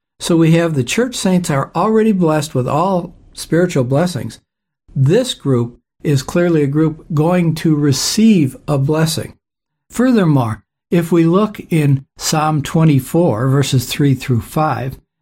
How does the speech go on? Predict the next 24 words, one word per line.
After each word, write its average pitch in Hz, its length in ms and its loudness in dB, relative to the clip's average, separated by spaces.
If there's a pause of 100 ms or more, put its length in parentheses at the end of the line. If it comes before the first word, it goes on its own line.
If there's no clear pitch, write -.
(100)
it 165 200 0
speaks - 420 -4
of 147 200 -2
those 196 520 -2
entering 170 640 0
the 143 120 2
coming 151 420 2
kingdom, 143 600 0 (340)
and 160 200 4
they 196 200 2
will 185 240 2
then, 202 500 2
as 165 220 -2
they 170 200 0
enter 226 340 0
the 202 100 0
kingdom, 151 520 0 (180)
receive 151 520 2
a 135 100 2
blessing. 135 640 -2 (760)
The 226 120 0
second 214 480 -2
key 151 280 0
aspect. - 520 -6